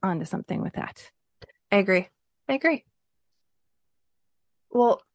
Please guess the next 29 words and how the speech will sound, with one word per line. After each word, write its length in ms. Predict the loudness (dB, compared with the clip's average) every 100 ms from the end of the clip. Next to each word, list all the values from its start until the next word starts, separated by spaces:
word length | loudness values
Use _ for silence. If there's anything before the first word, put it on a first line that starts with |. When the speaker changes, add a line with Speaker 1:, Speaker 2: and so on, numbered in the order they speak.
| _
Speaker 2:
Jen, 300 | 2 4 4 2
I 80 | 4
wanted 320 | 6 6 2
to 80 | 2
thank 220 | 0 4
you. 60 |
I 60 | 4
know 220 | 4 4
we 160 | 2 0
went 380 | 2 4 2 -4 _ _ _ _ 2
on 160 | 4 6
all 180 | 8 8
sorts 300 | 4 0 -2
of 80 | -2
little 180 | 0
different 300 | -2 -4 -8
tangents 600 | -6 -6 -2 -4 -4 -10 -6
and 180 | -2 4
didn't 240 | 4 2 2
stay 160 | 2
on 120 | 4
victim 260 | 2 0 -2
mentality, 520 | -4 -2 -2 0 -4
but 240 | 0 0 2
I 60 | 0
really 280 | 0 -2 -4
enjoyed 280 | -4 -6
this 120 | -8 -8
conversation. 800 | -6 -6 -4 -4 -4 -4 -6